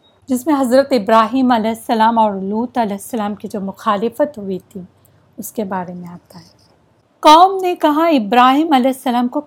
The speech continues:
قتل کر ڈالو، ان کو جلا ڈالو، مگر اللہ تعالیٰ نے ابراہیم علیہ السلام کو بچا لیا۔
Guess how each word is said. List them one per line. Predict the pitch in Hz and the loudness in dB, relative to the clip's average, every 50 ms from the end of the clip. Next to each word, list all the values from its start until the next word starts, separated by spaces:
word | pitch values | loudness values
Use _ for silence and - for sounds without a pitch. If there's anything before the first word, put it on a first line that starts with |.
| _ | _
قتل | _ 247 208 - - 247 254 262 | _ -6 -6 -4 -2 -4 -4 -2
کر | - 240 202 185 175 | -4 -6 -6 -4 -2
ڈالو، | 175 185 180 165 160 175 175 180 _ _ _ _ _ _ _ _ _ _ _ _ _ _ _ _ _ _ _ _ _ _ | -2 -2 -2 -2 -6 -14 -18 -20 _ _ _ _ _ _ _ _ _ _ _ _ _ _ _ _ _ _ _ _ _ _
ان | 226 | -6
کو | 220 - 302 | -4 -4 -4
جلا | 269 208 190 233 208 202 208 220 240 262 | -4 -2 0 0 0 2 4 4 4 4
ڈالو، | 247 208 214 190 180 175 175 175 185 - _ _ _ _ _ _ _ _ _ _ _ _ - | 4 2 0 0 -2 -4 -8 -12 -16 -18 _ _ _ _ _ _ _ _ _ _ _ _ -4
مگر | 214 214 190 226 208 | -4 -2 -2 -2 -2
اللہ | 208 196 190 196 202 208 202 | -2 -2 -2 -2 -4 -6 -4
تعالیٰ | - 214 202 196 202 202 220 | -2 -2 0 0 0 -2 -2
نے | 220 226 233 254 285 294 294 _ _ _ _ _ | -2 -2 -2 -2 -4 -4 -8 _ _ _ _ _
ابراہیم | - 247 220 196 196 226 233 220 226 226 247 254 240 240 | 0 0 0 2 0 0 0 0 0 0 0 0 0 0
علیہ | 240 226 233 | 0 0 -2
السلام | 247 240 - - 233 220 233 247 254 | -4 -6 -6 -6 -6 -4 -4 -4 -4
کو | 247 277 269 | -2 -2 -2
بچا | 208 226 226 220 - - 285 302 311 | 0 0 -2 -2 -4 -4 -2 -2 -2
لیا۔ | 311 294 262 226 196 175 | -2 -2 -2 -4 -4 -6